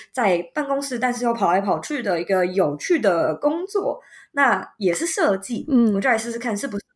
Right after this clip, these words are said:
Speaker 1: 我已经不想做视觉，不想做平面，想要做一种别的设计。结果呢，待了一阵子之后啊，我们就有碰到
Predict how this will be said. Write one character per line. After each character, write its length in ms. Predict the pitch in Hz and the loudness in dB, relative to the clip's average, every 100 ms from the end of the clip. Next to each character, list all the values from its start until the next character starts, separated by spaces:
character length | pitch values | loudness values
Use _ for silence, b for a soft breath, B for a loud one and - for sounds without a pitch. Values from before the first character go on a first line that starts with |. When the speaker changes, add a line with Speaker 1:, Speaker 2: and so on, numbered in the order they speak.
| _ | _
Speaker 1:
我 80 | 523 | -12
已 20 | - | -8
经 80 | 190 | -6
不 80 | |
想 160 | 220 156 | -6 -6
做 180 | 151 175 | -2 -4
视 220 | 170 - | -2 -6
觉， 160 | 175 202 | -8 -8
不 80 | 202 | -6
想 160 | 180 | -6
做 120 | 156 175 | -4 -6
平 280 | - 175 - | -6 -16 -12
面， 180 | 147 - b b _ | -14 -14 b b _
想 140 | 156 | -6
要 60 | 165 | -2
做 160 | 196 | -2
一 20 | |
种 160 | 180 139 | -2 -4
别 140 | 117 | -8
的 80 | 151 | -8
设 220 | 175 - 123 | -6 -6 -8
计。 260 | - - _ B B _ | -10 -16 _ B B _
结 120 | 285 | 0
果 140 | 294 | 0
呢， 280 | 226 196 196 - _ _ _ _ _ _ 208 | 2 2 0 -6 _ _ _ _ _ _ -2
待 140 | 285 | 2
了 120 | 277 | 2
一 60 | 233 | 0
阵 180 | 247 247 | -2 -2
子 120 | 208 | -4
之 200 | 202 208 | -6 -8
后 220 | 226 240 | -2 2
啊， 180 | 202 196 196 B B | 2 0 -4 B B
我 100 | 202 | 2
们 180 | 196 208 | 2 2
就 140 | 294 | 0
有 320 | 233 175 156 | 2 4 4
碰 260 | 196 277 220 | 0 -4 -2
到 300 | 220 202 | 2 2